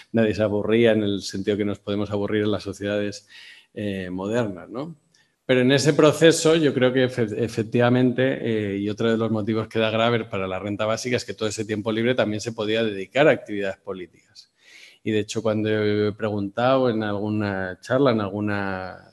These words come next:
Si tú preguntas a la gente, "Si tuvieras diez horas libres más a la semana, ¿qué harías con tu tiempo?". Pues la gente dice, "Pues me involucraría en actividades políticas, comunitarias, de mi barrio, etcétera". Es un deseo que me encantaría hacer y que no,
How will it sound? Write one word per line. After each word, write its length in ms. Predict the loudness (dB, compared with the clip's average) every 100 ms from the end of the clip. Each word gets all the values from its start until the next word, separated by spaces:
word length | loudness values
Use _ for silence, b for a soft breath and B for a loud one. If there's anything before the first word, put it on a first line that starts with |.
| _ -20 _ _ _ _ -20
Si 200 | -16 -14
tú 80 | -8
preguntas 300 | -6 -4 -2
a 20 |
la 80 | -4
gente, 320 | 0 -2 -2 -6
"Si 220 | -10 -10 -2
tuvieras 640 | 4 6 6 4 -6 -4
diez 320 | 4 4 4
horas 320 | 2 2 2
libres 320 | 2 2 2 0
más 180 | 0 0
a 40 |
la 140 | -2
semana, 360 | 0 0 0 0
¿qué 120 | -2
harías 300 | -2 -2 -4
con 200 | -8 -14
tu 120 | -12 -14
tiempo?". 420 | -16 -18 _ _ _ _ b b b -10
Pues 140 | -8
la 140 | -6
gente 240 | -6 -4 -4
dice, 440 | -4 -4 -6 -8 _
"Pues 160 | -16 -10
me 140 | -8
involucraría 840 | -6 -6 -6 -8 -8 -6 -4 -4 -4
en 80 | -4
actividades 460 | 0 2 4 2
políticas, 640 | -2 -4 -2 0 0 0 -2
comunitarias, 800 | -4 -4 -2 -2 -2 0 0 0
de 100 | -2
mi 140 | -4
barrio, 340 | -4 -4 -4 -6
etcétera". 360 | -8 -6 -4
Es 100 | -4
un 160 | -4 -4
deseo 580 | -4 -6 0 4 4 2 -8 _ _ -8
que 120 | -4
me 160 | -2 -2
encantaría 640 | -2 -4 -4 -4 -2 -2
hacer 220 | -2 -2
y 100 | -2
que 100 | -2
no, 240 | -6 -6